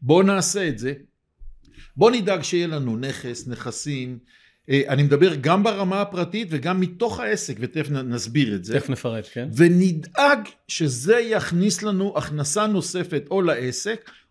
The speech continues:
Speaker 1: או בפרטי, ואתה יודע מה? גם אם אנחנו קונים נכס למשל, ואנחנו ממנפים אותו דרך בנק, ובאורך עשר, חמש עשרה, עשרים השנה שאנחנו מגדלים את העסק, זה גדל לבד, זה, זה,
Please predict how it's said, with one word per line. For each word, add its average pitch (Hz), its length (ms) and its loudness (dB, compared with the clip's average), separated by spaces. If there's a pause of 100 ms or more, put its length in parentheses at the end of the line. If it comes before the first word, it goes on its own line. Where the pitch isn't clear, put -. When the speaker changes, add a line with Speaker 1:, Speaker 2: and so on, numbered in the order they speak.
(100)
Speaker 1:
או 233 180 6
בפרטי, 156 680 2 (300)
ואתה 127 160 0
יודע 185 180 0
מה? 254 180 -4 (300)
גם 202 380 4
אם 156 140 2
אנחנו 131 320 -4
קונים 160 420 -2
נכס 135 420 -4
למשל, 107 440 -6
ואנחנו 123 320 -4
ממנפים 143 520 -2
אותו 190 400 -2 (380)
דרך 180 220 6
בנק, 139 420 2 (420)
ובאורך 160 580 4
עשר, 214 320 0
חמש 175 280 -4
עשרה, 196 260 -4
עשרים 208 360 -4
השנה 175 400 -2
שאנחנו 143 720 -4 (100)
מגדלים 151 440 2
את 208 100 2
העסק, 123 440 -2 (480)
זה 156 180 4
גדל 214 280 2
לבד, 190 460 0
זה, 135 140 -4 (120)
זה, 147 140 -12